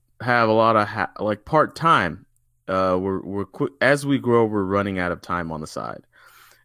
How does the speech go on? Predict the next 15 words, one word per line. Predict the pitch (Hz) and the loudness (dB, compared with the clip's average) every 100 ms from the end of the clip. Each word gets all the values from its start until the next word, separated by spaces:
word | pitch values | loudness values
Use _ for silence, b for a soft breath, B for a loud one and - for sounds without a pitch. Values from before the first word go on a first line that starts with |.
| - | -8
And | 92 | -6
so | - 107 | 0 2
what | 101 | 2
we'd | 95 98 | 0 -2
like | 113 185 160 | 2 2 0
is | - 104 - | 0 -2 -2
for | 104 | -2
an | 95 | 0
individual | 95 92 95 92 90 | -2 -4 -4 -4 -2
that | 85 82 - | -2 -2 -6
could | - 82 82 87 - _ - _ _ | -4 -4 -4 -8 -20 _ -20 _ _
talk | - 123 123 95 | 0 2 0 0
with | 107 104 - - | 0 0 -4 -12
the | |
shows, | 92 - 123 92 85 82 - | -8 0 2 4 0 -4 -10